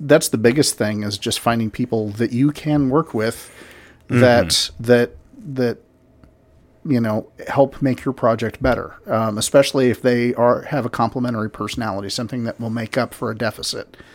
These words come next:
Speaker 2: Sure.
Speaker 1: that you have, whether it's organization or, or whatever else. Like, um,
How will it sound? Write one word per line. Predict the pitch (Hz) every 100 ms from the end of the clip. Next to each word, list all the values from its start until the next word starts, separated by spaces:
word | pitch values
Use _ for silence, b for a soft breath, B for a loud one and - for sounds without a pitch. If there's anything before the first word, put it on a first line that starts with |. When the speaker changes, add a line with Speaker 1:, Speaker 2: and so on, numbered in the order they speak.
| B
Speaker 2:
Sure. | - 76 80 80
Speaker 1:
that | 123
you | 120 123
have, | 110 87 82 110
whether | 117 113
it's | -
organization | 113 113 110 117 113 - 113 110 113
or, | 110 107
or | 110 107
whatever | 113 110 104 117
else. | 107 - -
Like, | 113 104 - B B B B B B -
um, | 135 123 113 107